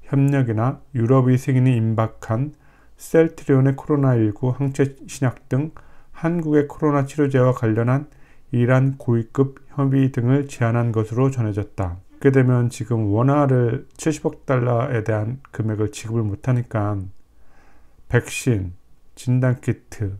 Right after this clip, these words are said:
셀트리온의 코로나 치료제 이런 걸로 지금 지급을 하겠다는 거잖아요. 한 이 조 정도 보내주면 좋겠네요. 그쵸? 여러분, 이렇게 지금 셀트리온에 대한 좋은 뉴스가 나오니까 주가는 지지부진하죠.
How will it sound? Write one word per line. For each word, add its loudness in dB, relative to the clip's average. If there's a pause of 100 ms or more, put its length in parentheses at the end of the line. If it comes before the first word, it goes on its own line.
(180)
셀트리온의 2 (300)
코로나 0
치료제 -2
이런 2
걸로 2
지금 -6
지급을 -4
하겠다는 0
거잖아요. -4 (680)
한 -2
이 6
조 2
정도 2
보내주면 0
좋겠네요. -6 (400)
그쵸? -8 (300)
여러분, -2
이렇게 0
지금 -6
셀트리온에 -2
대한 -2
좋은 -4
뉴스가 -6
나오니까 -4 (600)
주가는 -2
지지부진하죠. -4